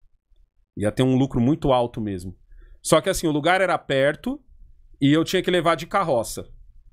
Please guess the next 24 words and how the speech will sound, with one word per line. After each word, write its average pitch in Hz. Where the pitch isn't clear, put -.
E 143
eu 165
tinha 185
que 190
levar 170
na 190
carroça 156
contando 185
que 208
os 147
outros 214
carroceiros 190
não 185
me 240
vissem 202
levar, 170
porque -
senão 131
eles 156
não 180
venderiam 160
mais 120
pra 110
mim. 90